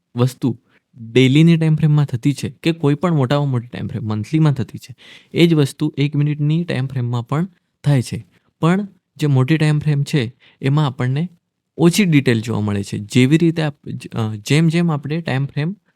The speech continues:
નાની કરતા જઈએ તેમ તેમ આપણને ચાર્ટ વધારે ડિટેલ્ડમાં અને વધારે કોમ્પ્લિકેટેડ વેમાં જોવા મળે છે. તો આવી કોમ્પ્લિકેટેડ પ્રાઇસ એક્શન સ્ટ્રક્ચરને આપણે કેવી રીતે મેપ કરી શકીએ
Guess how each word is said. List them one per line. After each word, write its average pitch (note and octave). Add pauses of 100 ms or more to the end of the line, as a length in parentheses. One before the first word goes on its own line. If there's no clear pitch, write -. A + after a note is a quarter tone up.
નાની D3
કરતા D#3
જઈએ G#2 (260)
તેમ C#3+
તેમ E3
આપણને B2
ચાર્ટ B2+ (180)
વધારે C3+
ડિટેલ્ડમાં C#3+ (100)
અને C3
વધારે C#3
કોમ્પ્લિકેટેડ B2+
વેમાં G#2+ (380)
જોવા A2+
મળે G2+
છે. - (460)
તો E3+ (180)
આવી D3
કોમ્પ્લિકેટેડ D#3
પ્રાઇસ B2+
એક્શન A2+ (320)
સ્ટ્રક્ચરને E3
આપણે E3
કેવી D3
રીતે D#3+
મેપ C3
કરી C3
શકીએ A2